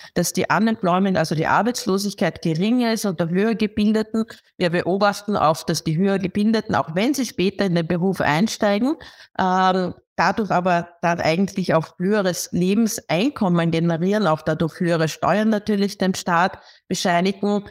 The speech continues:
länger im Arbeitsprozess gehalten werden können. Wir beobachten auch, dass Bildung hilft, äh, eine Flexibilität am Arbeitsmarkt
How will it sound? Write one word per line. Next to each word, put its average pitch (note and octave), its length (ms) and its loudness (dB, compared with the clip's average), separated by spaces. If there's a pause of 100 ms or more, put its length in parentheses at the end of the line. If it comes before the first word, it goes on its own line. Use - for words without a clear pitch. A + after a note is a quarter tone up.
länger F#3+ 400 2
im F3 160 0
Arbeitsprozess F#3 880 -2
gehalten F#3 520 0
werden E3+ 300 2
können. E3+ 300 0
Wir F3+ 100 0
beobachten G3+ 640 -2
auch, E3+ 220 0
dass - 220 -2
Bildung G3+ 400 0
hilft, - 500 -2
äh, - 40 -4
eine E3 340 0
Flexibilität F3+ 960 -2
am G#3+ 120 0
Arbeitsmarkt F#3+ 800 0